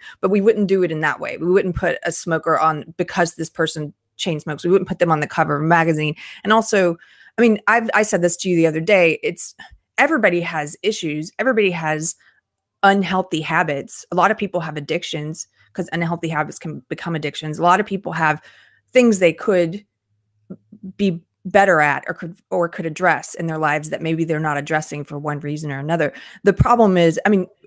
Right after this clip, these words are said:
overweight people, we just happen to see it 'cause they wear their issues on the outside. It's like, or obese people, they wear it on the outside, and not everybody wears their issue on the outside. Like, I don't know, you could have a gambling problem, Carter, and I have no idea.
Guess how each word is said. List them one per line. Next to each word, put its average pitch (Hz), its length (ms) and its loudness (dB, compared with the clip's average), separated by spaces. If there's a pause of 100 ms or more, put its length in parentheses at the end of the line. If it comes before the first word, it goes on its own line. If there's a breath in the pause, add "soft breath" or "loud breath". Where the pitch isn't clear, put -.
(340)
overweight 214 460 4
people, 254 280 0
we 214 220 0
just 233 140 -4
happen 202 300 -2
to 165 60 -4
see 196 320 -2
it - 120 -4
'cause 175 160 -6
they 170 120 2
wear 185 300 4
their 160 160 2
issues 160 380 -4
on 147 100 -2
the 147 140 -10
outside. - 460 -4 (340 loud breath)
It's - 160 -10
like, 147 240 2
or 180 140 8
obese 180 280 4
people, 160 280 -6
they 156 120 0
wear 180 280 4
it - 60 -2
on 165 100 -2
the 156 80 -2
outside, 156 380 -2
and 185 240 -4
not 226 260 2
everybody 190 360 0
wears 165 380 2
their 156 140 -2
issue 165 300 -4
on 147 80 -6
the 147 100 -6
outside. 147 400 -4
Like, 147 200 -8
I 156 80 0
don't 170 160 -2
know, 156 160 -2
you 160 160 -4
could 175 140 -6
have 160 120 0
a 151 60 0
gambling 147 400 -4
problem, 147 400 -6
Carter, 135 300 0
and 151 120 -2
I 156 80 -2
have - 280 -8
no - 140 -14
idea. - 300 -8